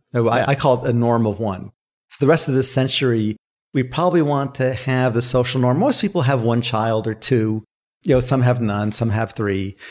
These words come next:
Speaker 1: but the norm is one or two. You know, when I grew up, the norm was two or three. You know, for a family, it doesn't really make that much difference 'cause, as you said, we're not dependent on our kids for our life insurance policies anymore. What South Korea did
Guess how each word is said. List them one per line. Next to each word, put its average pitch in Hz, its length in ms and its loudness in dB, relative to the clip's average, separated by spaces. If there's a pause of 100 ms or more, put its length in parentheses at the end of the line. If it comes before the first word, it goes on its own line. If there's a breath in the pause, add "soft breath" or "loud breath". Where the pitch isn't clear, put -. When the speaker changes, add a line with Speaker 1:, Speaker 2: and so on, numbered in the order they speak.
Speaker 1:
but 202 120 -4
the 233 80 2
norm 135 320 2
is 117 180 0
one 117 360 -2
or 101 80 -2
two. - 360 -6 (100)
You - 60 -4
know, 117 80 0
when 120 100 2
I 127 140 2
grew 120 200 2
up, 117 200 -4
the 123 100 0
norm 117 380 2
was 110 240 0
two 104 240 -4
or 101 80 -6
three. - 340 -8 (400)
You - 100 2
know, 165 80 2
for 165 180 0
a 143 40 2
family, 156 360 0
it - 40 -2
doesn't 117 240 0
really 113 140 2
make 110 200 -6
that - 140 -6
much 107 200 -8
difference 127 360 -6
'cause, 104 240 -4
as 104 160 -4
you 104 60 -8
said, 104 260 -6
we're 110 100 -2
not 110 220 -4
dependent 113 520 -4
on 110 140 -4
our 104 120 -4
kids 110 420 -2
for 117 140 -2
our 110 60 0
life 123 260 0
insurance 113 340 -6
policies 120 480 -6
anymore. - 500 -12 (580 soft breath)
What 127 200 0
South 135 260 2
Korea 147 380 2
did 101 360 -8